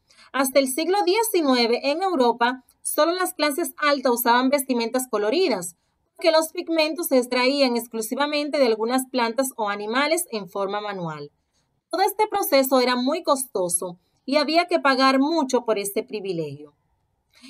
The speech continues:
En esa misma época, el paludismo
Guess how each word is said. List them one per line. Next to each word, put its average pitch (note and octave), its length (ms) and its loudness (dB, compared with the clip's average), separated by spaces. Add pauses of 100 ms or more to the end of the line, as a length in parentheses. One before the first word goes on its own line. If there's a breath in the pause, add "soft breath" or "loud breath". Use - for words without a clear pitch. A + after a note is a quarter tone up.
(120 loud breath)
En C#4 180 -8
esa F#4+ 200 2 (100)
misma G4+ 420 0
época, C#4 480 2
el B3 300 2
paludismo D4+ 840 -2